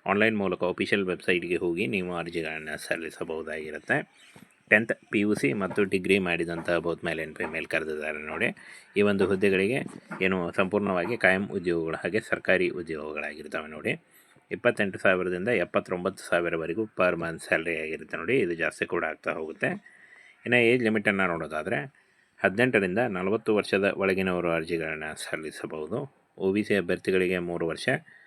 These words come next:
ಹಾಗೆ ಎಸ್ ಸಿ ಎಸ್ ಟಿ ಅಭ್ಯರ್ಥಿಗಳಿಗೆ ಐದು ವರ್ಷ ಮತ್ತು ಪಿ ಡಬ್ಲ್ಯೂ ಡಿ ಅಭ್ಯರ್ಥಿಗಳಿಗೆ ಹತ್ತು ವರ್ಷಗಳ ವಯೋಮಿತಿ ಸಡಿಲಿಕೆ ಕೂಡ ಇರುತ್ತೆ ನೋಡಿ. ಆದಷ್ಟು ನಿಮ್ಮ ವಯಸ್ಸಿನ ಲೆಕ್ಕಾಚಾರ ಮಾಡಿಕೊಂಡು ನೀವು ಅರ್ಜಿಗಳನ್ನ ಸಲ್ಲಿಸಬಹುದು. ಇನ್ನು ಫ್ರೆಂಡ್ಸ್, ಅಪ್ಲಿಕೇಶನ್ ಫೀಸನ್ನು ನೋಡೋದಾದ್ರೆ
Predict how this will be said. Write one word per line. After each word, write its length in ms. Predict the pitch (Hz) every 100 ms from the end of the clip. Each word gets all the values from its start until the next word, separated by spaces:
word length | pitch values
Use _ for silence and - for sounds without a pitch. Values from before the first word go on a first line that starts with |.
| - _ -
ಹಾಗೆ 180 | 104 92
ಎಸ್ 100 | -
ಸಿ 80 |
ಎಸ್ 120 | 98 -
ಟಿ 120 | 95
ಅಭ್ಯರ್ಥಿಗಳಿಗೆ 560 | 87 85 92 87 85
ಐದು 260 | 82 85 85
ವರ್ಷ 180 | 82 107
ಮತ್ತು 300 | 95 87 104
ಪಿ 120 | 92
ಡಬ್ಲ್ಯೂ 280 | 90 90 90
ಡಿ 100 | 87
ಅಭ್ಯರ್ಥಿಗಳಿಗೆ 560 | 85 82 87 85 85
ಹತ್ತು 320 | 80 85 - 82
ವರ್ಷಗಳ 340 | 76 - 82 117 - - - - -
ವಯೋಮಿತಿ 360 | 101 104 -
ಸಡಿಲಿಕೆ 360 | 87 82 82 78
ಕೂಡ 200 | 78 82
ಇರುತ್ತೆ 340 | 80 78 78
ನೋಡಿ. 180 | 80 104
ಆದಷ್ಟು 400 | 104 87 90 -
ನಿಮ್ಮ 180 | 92 85
ವಯಸ್ಸಿನ 460 | 85 82 - 87 82
ಲೆಕ್ಕಾಚಾರ 460 | 78 80 82 82
ಮಾಡಿಕೊಂಡು 580 | 82 82 - 87 117 190 _ _ - _ -
ನೀವು 240 | 110 120 123
ಅರ್ಜಿಗಳನ್ನ 500 | 95 92 80 78 76 76
ಸಲ್ಲಿಸಬಹುದು. 1000 | - 78 76 - 82 78 80 120 202 - - - -
ಇನ್ನು 320 | 107 117 - -
ಫ್ರೆಂಡ್ಸ್, 220 | 104 101
ಅಪ್ಲಿಕೇಶನ್ 640 | 104 92 107 123 123 117 113 - -
ಫೀಸನ್ನು 440 | 107 98 92 90
ನೋಡೋದಾದ್ರೆ 680 | 80 80 80 78 82 139